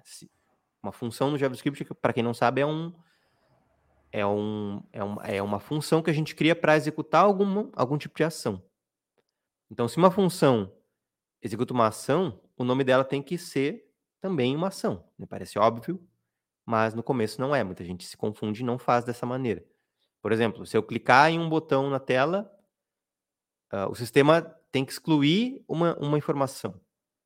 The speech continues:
Vamos dar esse exemplo. Eu clico no botão lá na tela e meu sistema vai ter que excluir uma informação, um dado do banco de dados, por exemplo. O ideal seria criar uma função com o nome excluir.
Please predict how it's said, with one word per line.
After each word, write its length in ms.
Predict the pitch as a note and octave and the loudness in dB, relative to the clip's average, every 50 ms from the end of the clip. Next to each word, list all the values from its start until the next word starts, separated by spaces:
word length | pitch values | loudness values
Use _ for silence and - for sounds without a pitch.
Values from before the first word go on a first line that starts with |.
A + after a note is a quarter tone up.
| _ _ | _ _
Vamos 300 | F#2+ G2 G2 G2+ G2+ G2+ | -12 -10 -8 -8 -8 0
dar 180 | G2+ G#2+ G#2 G2+ | 2 2 4 4
esse 220 | G#2+ G#2+ - - | 2 0 0 -6
exemplo. 400 | A#2 A2 G2 G2 F2+ D#2+ - _ _ | -6 -4 -4 -6 -8 -8 -12 _ _
Eu 120 | - F#2+ | -14 -10
clico 200 | - - D3 D#3 | -4 -4 -2 -2
no 80 | E3 D#3+ | -2 0
botão 360 | D3+ D3 C#3+ - C#3 C#3+ D3 | 0 0 2 2 0 0 0
lá 180 | C3+ C3 B2+ B2+ | 0 0 0 0
na 140 | B2 A2+ G#2+ | -2 -4 -4
tela 440 | - - A2 A#2 B2+ D3 E3+ F3 - _ _ _ _ _ _ _ | 0 0 0 0 0 -2 -4 -6 -10 _ _ _ _ _ _ _
e 60 | - B2+ | -8 -4
meu 120 | B2 B2+ | -4 -4
sistema 360 | - - B2+ - B2+ A#2+ B2+ | -4 -6 -4 -4 -2 0 0
vai 120 | A#2+ B2 B2 | 0 0 -2
ter 100 | - B2 | -4 -8
que 80 | B2+ | -12
excluir 600 | B2+ - - D#3 C#3 B2 A2+ A#2 B2 C3+ - _ _ _ _ _ _ _ _ _ _ _ _ _ | -12 -10 -6 -4 -2 0 0 0 0 -2 -6 _ _ _ _ _ _ _ _ _ _ _ _ _
uma 120 | - A#2 A2+ | -4 -4 -2
informação, 800 | A2 A#2+ G#2+ A2+ A2+ - - - A2+ A2 A2+ G#2+ G2+ G#2 G#2+ | 0 0 2 2 2 2 2 0 2 2 4 2 2 0 -2
um 60 | A2 | 0
dado 400 | G#2 G2+ G2+ G#2 G#2 G2 G#2+ G#2+ | 2 2 4 2 2 0 -2 -6
do 120 | G2+ G2 A2 | -4 -4 -2
banco 200 | G2 G2 F#2+ - | -2 -2 -2 -4
de 80 | - | -4
dados, 220 | G#2 G2+ F#2+ F#2+ - | -2 0 0 0 -4
por 140 | - - F#2 | -8 -10 -10
exemplo. 200 | F2+ F#2 - _ _ _ _ _ _ _ _ _ _ _ _ | -10 -12 -14 _ _ _ _ _ _ _ _ _ _ _ _
O 60 | A2 | -2
ideal 220 | A2+ A2 A#2+ C3+ | 4 6 6 6
seria 360 | C#3 - F#3 D3+ C#3+ D#3 E3 F3+ | 6 4 4 6 8 8 8 6
criar 300 | F3+ - F#3 C#3+ B2+ B2+ | 4 2 6 6 8 8
uma 100 | C3 C3+ | 6 4
função 640 | - E3+ E3 D#3+ - - C3+ B2+ C3+ D#3+ A3 - _ _ _ _ _ _ _ _ _ | 2 -6 -8 -6 0 0 2 2 2 -2 -6 -10 _ _ _ _ _ _ _ _ _
com 180 | - - D#3 E3+ | 0 2 2 4
o 40 | F#3 | 4
nome 460 | E3+ C#3+ C3+ C3 C#3 F3 A3 - - _ _ _ _ _ _ _ _ _ | 4 4 4 4 2 0 -4 -6 -12 _ _ _ _ _ _ _ _ _
excluir. 460 | A#2+ - - - F3+ G#3 D3+ - | -12 -10 -4 -2 0 0 0 0